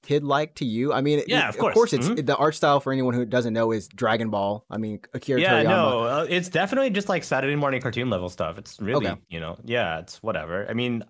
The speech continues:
Speaker 2: as an adult, I can definitely appreciate it. I can get into it as an adult.
Speaker 1: Mm-hmm,
Speaker 2: It's a good
Speaker 1: mm-hmm.
Speaker 2: game. Uh, but no, it, it's not pushing any kind of boundaries at all. It's just, like, the straight up, like, you are the chosen, literally, it's so cliche. It's like, "You're the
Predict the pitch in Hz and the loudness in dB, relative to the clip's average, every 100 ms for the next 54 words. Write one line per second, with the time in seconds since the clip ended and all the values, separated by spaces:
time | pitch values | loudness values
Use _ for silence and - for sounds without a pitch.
0 | - 127 135 131 101 117 135 104 98 92 | -4 -2 0 0 0 0 -2 -2 -4 -4
1 | 95 90 80 98 90 80 82 87 92 85 | -4 -6 -6 -8 -6 -6 -6 -6 -6 -4
2 | 98 101 82 82 82 80 135 135 101 90 | -6 -6 -6 -6 -8 -2 0 0 -4 -6
3 | 113 98 101 95 _ _ _ _ _ _ | -2 -2 -2 -4 _ _ _ _ _ _
4 | - 101 101 - 120 165 254 110 104 156 | -2 -2 -2 -4 -4 0 0 0 -2 -4
5 | 160 - 220 123 123 127 113 107 92 98 | -4 -2 -2 -2 -6 -4 -2 -2 -2 -4
6 | 85 92 95 90 90 - 90 135 123 82 | -2 -2 -2 -4 -8 -10 -2 0 0 -2
7 | 104 117 101 98 - 110 104 104 101 98 | -6 -4 -6 -6 -6 -2 -2 -4 -2 -2
8 | 95 98 101 107 107 107 98 101 113 101 | -4 -4 -2 0 0 0 -2 -4 -2 -2
9 | 95 107 120 120 135 127 107 98 - 110 | -4 -6 -4 -2 -2 0 -2 -4 -4 -4
10 | 104 98 90 104 85 85 - 95 90 90 | -2 -6 -6 -4 -4 -6 -8 -6 -6 -4
11 | 104 | -2